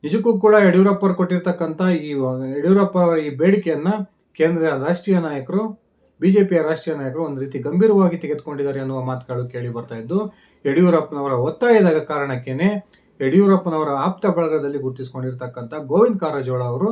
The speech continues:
ಬಹುತೇಕ ಕೇಂದ್ರ ಸಚಿವರಾಗಿ ಅಧಿಕಾರವನ್ನ ಶೀಘ್ರದಲ್ಲಿಯೇ ವಹಿಸ್ಕೊಳ್ಬೋದು ಅನ್ನುವ ಮಾಹಿತಿಗಳು ಕೂಡ ಸಿಗ್ತಾ ಇದಾವೆ.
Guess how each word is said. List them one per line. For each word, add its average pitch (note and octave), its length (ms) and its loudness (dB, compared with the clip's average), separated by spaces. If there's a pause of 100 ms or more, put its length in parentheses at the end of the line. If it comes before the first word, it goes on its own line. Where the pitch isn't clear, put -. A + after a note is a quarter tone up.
(380)
ಬಹುತೇಕ E3+ 480 0
ಕೇಂದ್ರ F3 540 2
ಸಚಿವರಾಗಿ D3 680 -4 (440)
ಅಧಿಕಾರವನ್ನ D#3+ 600 0
ಶೀಘ್ರದಲ್ಲಿಯೇ C#3 880 -2 (280)
ವಹಿಸ್ಕೊಳ್ಬೋದು F3 640 2
ಅನ್ನುವ C3+ 240 -2
ಮಾಹಿತಿಗಳು B2+ 500 -6
ಕೂಡ C3+ 200 -8
ಸಿಗ್ತಾ F#3+ 400 -6
ಇದಾವೆ. G#2 380 -12